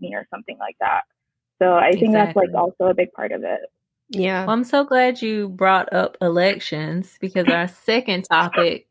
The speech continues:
Speaker 2: has to do with voting and elections.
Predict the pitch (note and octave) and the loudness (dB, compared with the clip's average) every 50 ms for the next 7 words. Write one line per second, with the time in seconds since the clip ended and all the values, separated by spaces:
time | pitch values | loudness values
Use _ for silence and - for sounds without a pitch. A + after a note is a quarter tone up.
0 | _ _ - - E3 D3 D#3 D3+ D#3+ F3+ F3+ - - F3+ E3 E3 E3 D3+ D3 D3+ | _ _ -4 -2 0 2 2 2 0 -2 -6 -4 -2 -2 -2 0 -2 -2 -2 -2
1 | D3+ D3+ D#3 D#3+ E3+ E3+ F3+ F#3+ F#3 F#3 G#3+ A#3 G#3+ F#3 - - F#3+ F#3 G3 G3 | -4 -6 -6 -6 -8 -8 -4 0 2 2 2 2 2 0 -2 -6 -8 -10 -10 -10
2 | F#3+ - _ _ _ - E3+ D#3+ D#3+ E3+ F3 F#3 F#3+ F#3 - - - - - - | -12 -12 _ _ _ -6 -6 -4 -4 -4 -2 0 0 -2 -2 -2 -8 -12 -10 -10
3 | - - - G3 - _ | -10 -10 -12 -14 -14 _